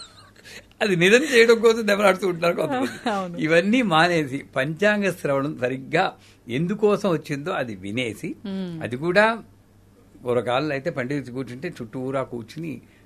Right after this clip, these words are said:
Speaker 1: వినేవారు. ఇప్పుడు అది లేదనుకోండి, ఎలాగో అలా విని, ముఖ్యమైనది ఏంటంటే అప్పుడు వసంతకాలం
Speaker 2: మ్మ్.
Speaker 1: చక్కగా మీలాగా అలా అలంకరించుకోవాలి.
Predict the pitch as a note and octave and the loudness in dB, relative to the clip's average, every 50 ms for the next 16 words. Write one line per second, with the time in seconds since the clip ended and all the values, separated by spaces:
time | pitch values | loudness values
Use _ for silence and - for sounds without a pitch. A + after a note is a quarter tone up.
0 | _ _ - B2+ C3 C3 C3+ B2 A#2+ B2+ - - G3+ - G#3 G3 F#3 E3 D#3+ D#3+ | _ _ -14 -10 -8 -6 -4 -4 -4 -4 -4 -6 -8 -8 -6 -6 -4 -4 -6 -8
1 | D#3+ D#3+ D#3 D#3 D3+ D#3 D3+ D3 C#3 - - B2+ B2 C3+ E3 E3 D#3 - - A2 | -8 -8 -6 -2 0 0 2 0 -2 -2 -6 -6 -6 -6 -8 -8 -10 -10 -8 -8
2 | G#2+ G#2+ A#2+ C#3+ E3+ G#3+ G#3 F#3+ F3 F3 D3+ A#2+ A#2+ B2+ E3 D4 - - _ _ | -4 -4 -2 -2 -2 0 0 0 0 -2 -2 -4 -6 -6 -8 -8 -10 -14 _ _
3 | _ _ _ _ _ _ _ _ _ - A#2+ B2+ B2+ - - - - C4+ C4+ C4+ | _ _ _ _ _ _ _ _ _ -10 -10 -10 -10 -12 -8 -4 -2 0 2 2
4 | B3+ A3 F3 D3+ C3 B2 A#2 A2+ A#2 D3+ F#3+ F3 B2 A#2+ B2+ G#2+ G2+ G2 G2+ - | 0 0 -2 -4 -4 -6 -8 -10 -10 -10 -10 -10 -8 -8 -8 -8 -8 -8 -8 -6
5 | D#3 E3+ F3+ F3 F3+ F3 - G#2 F#2 - - _ _ - G#3 G3+ F#3+ E3+ D#3+ D#3+ | -6 -6 -4 -4 -6 -6 -6 -10 -10 -12 -18 _ _ -14 -12 -10 -10 -10 -12 -14
6 | _ _ _ _ _ _ _ _ - _ _ _ _ - - A2 G#2 A#2 C3 C#3+ | _ _ _ _ _ _ _ _ -20 _ _ _ _ -12 -12 -10 -6 -6 -6 -4
7 | B2 A2+ A2+ A2+ B2 C3 B2+ B2 A#2+ A2 - G2 A2 G2+ F2 F2+ F#2+ A2+ C#3 D#3 | -4 -6 -6 -4 -4 -4 -4 -4 -6 -8 -8 -8 -10 -10 -10 -8 -4 -4 -4 -2
8 | D#3 F#3+ E3+ D#3 C3 - - - - - - - - | -2 -2 -4 -4 -4 -8 -12 -12 -10 -10 -10 -10 -12